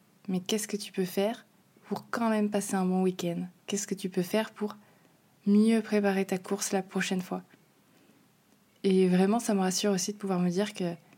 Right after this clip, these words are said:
bah, il y en aura d'autres des marathons. Je pourrais me prouver que je suis capable. Je le sais de toute façon que je suis capable. Donc, euh, je pourrais la vivre, cette expérience.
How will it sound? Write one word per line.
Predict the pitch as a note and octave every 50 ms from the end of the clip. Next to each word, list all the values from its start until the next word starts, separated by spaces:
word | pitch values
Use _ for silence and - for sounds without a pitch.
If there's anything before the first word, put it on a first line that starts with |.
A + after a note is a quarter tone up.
| _ _ _ _ _ _ _ _ _ _ -
bah, | F3+ F3 F3 F3
il | F3 F3+
y |
en | F#3 F#3
aura | F#3 F#3 F#3+ F#3+
d'autres | G#3 B3 B3 A3+
des | G3 F#3+
marathons. | F#3+ F3+ F3+ F#3+ F#3 - F#3 F3+ F3+ F3+ - _ _ -
Je | - -
pourrais | - G#3 F#3 G3 G#3+ A#3+
me | B3
prouver | - - - G#3 G3 G3 G3 G3+
que | G3+ - F#3 F3 E3+ F3 F3+
je | F#3 -
suis | - - F3+
capable. | - F#3 F3+ F#3 F3+ F3 F3 F3+ F3+ - _ _ -
Je | F#3+ F#3
le | F#3
sais | F#3 - C4 B3
de | A3+ G3+
toute | G3 F#3+ F#3
façon | - F#3+ F#3 - G3 F#3+ F#3
que | F3+
je | F3+ F3
suis | - - F3+
capable. | - F3+ F3 - E3+ E3 F3 - - _ _ _ _ _ _ _ _ _ _ _ _ _ _ _ _ _ _
Donc, | G3+ F3+ F3 - -
euh, | F#3 E3+ E3+
je | E3 -
pourrais | - - G#3 G3 G#3 G3+
la | G#3+ G#3
vivre, | G3 G3 F#3+ F#3
cette | - F#3 F3+ F3
expérience. | E3+ - - F3 E3 E3+ E3 D#3+ D#3+ - - -